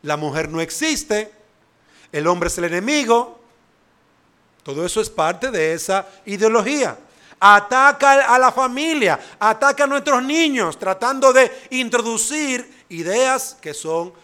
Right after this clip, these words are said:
falaces, donde los niños pueden ser adoctrinados para que entiendan y vean las cosas como ellos y no como sus padres le quieren enseñar.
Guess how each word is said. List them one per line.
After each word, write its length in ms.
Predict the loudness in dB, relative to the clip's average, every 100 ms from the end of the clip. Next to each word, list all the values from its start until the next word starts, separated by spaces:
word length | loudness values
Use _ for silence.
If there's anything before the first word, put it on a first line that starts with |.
| _ _
falaces, 840 | -8 -6 -6 -6 -8 -12 -14 -20 _ _ _ _ _ _ _ _ _
donde 680 | -12 -8 -4 -4 -6 -16 _
los 240 | -8 -8 -8
niños 680 | -10 -8 -8 -8 -10 -14 -20 _ _ -10
pueden 300 | -8 -6 -8
ser 480 | -6 -4 -4 -8 _ _ _ _ _ -2
adoctrinados 1080 | -2 -2 -6 -8 -10 -8 -8 -8 -8 -12
para 300 | -10 -10 -10
que 280 | -12 -14 -16 _
entiendan 500 | -12 -12 -12 -12 -12
y 80 | -12
vean 160 | -10 -10
las 120 | -10
cosas 420 | -12 -10 -10 -10
como 260 | -12 -12 -12
ellos 480 | -12 -16 -20 -20 -20 -20 _ _ _ _ _ _ _ _
y 100 | -16
no 120 | -12 -6
como 200 | -6 -6
sus 180 | -12
padres 640 | -8 -8 -8 -14 -20 -20 _ _ _ _ _ _ _ _ _
le 120 | -10 -8
quieren 240 | -6 -6
enseñar. 540 | -8 -10 -10 -8 -10